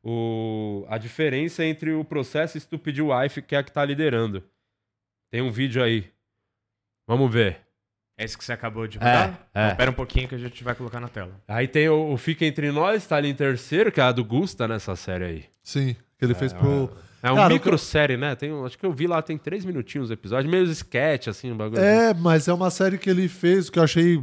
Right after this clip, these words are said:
Speaker 3: genial da parte dele nesse sentido, que foi feita pro Instagram.
Speaker 1: Muito legal.
Speaker 3: Tipo, ele criou a série
Speaker 1: E teve
Speaker 3: inteira
Speaker 1: Jacaré
Speaker 3: toda pro
Speaker 1: Banguela
Speaker 3: Instagram.
Speaker 1: dirigindo? O que que o Jacaré Banguela fez? Atuou? Alguém
Speaker 3: Não
Speaker 1: falou que ele
Speaker 3: sei,
Speaker 1: tava nessa
Speaker 3: ele tava?
Speaker 1: série,
Speaker 3: Não sei,
Speaker 1: é.
Speaker 3: não vi. Mas ele deve ter participado de alguma coisa
Speaker 1: América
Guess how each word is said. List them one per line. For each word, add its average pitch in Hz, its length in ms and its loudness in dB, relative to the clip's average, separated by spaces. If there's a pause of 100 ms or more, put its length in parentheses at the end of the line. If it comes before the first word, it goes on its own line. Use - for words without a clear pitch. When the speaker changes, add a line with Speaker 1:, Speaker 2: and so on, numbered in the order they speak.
Speaker 3:
genial 160 340 2
da 156 120 0
parte 156 240 -4
dele 147 200 -2
nesse 147 140 -6
sentido, 165 340 -4
que 175 120 -2
foi 175 280 4
feita 180 380 -2
pro 175 280 4
Instagram. 180 440 0 (240)
Speaker 1:
Muito 104 220 -8
legal. 123 200 -8
Speaker 3:
Tipo, 127 200 -6
ele 123 100 0
criou 151 340 6
a 190 60 8
série 190 220 4
Speaker 1:
E - 20 -4
teve 170 200 4
Speaker 3:
inteira 180 140 8
Speaker 1:
Jacaré 151 220 4
Speaker 3:
toda 131 120 4
pro - 100 2
Speaker 1:
Banguela 131 200 4
Speaker 3:
Instagram. 117 40 2 (100)
Speaker 1:
dirigindo? 120 380 -6
O - 20 -4
que 170 80 -4
que 165 80 -6
o - 20 -6
Jacaré 143 320 -2
Banguela 117 320 -2
fez? 101 200 -8
Atuou? 117 600 -8 (380)
Alguém 156 180 -2
Speaker 3:
Não 170 60 -4
Speaker 1:
falou 156 220 0
que 160 80 -4
ele 151 120 -2
Speaker 3:
sei, 165 140 0
Speaker 1:
tava 165 120 4
nessa 156 140 6
Speaker 3:
ele 127 140 4
tava? 180 300 6
Speaker 1:
série, 151 100 2
Speaker 3:
Não 160 80 2
sei, 160 200 -2
Speaker 1:
é. 156 60 -2
Speaker 3:
não 156 120 -4
vi. 147 140 -2
Mas 175 320 6
ele 156 140 0
deve 233 200 -2
ter - 140 -6
participado 180 400 -4
de - 60 -4
alguma 104 160 -2
coisa 123 160 2
Speaker 1:
América 170 220 4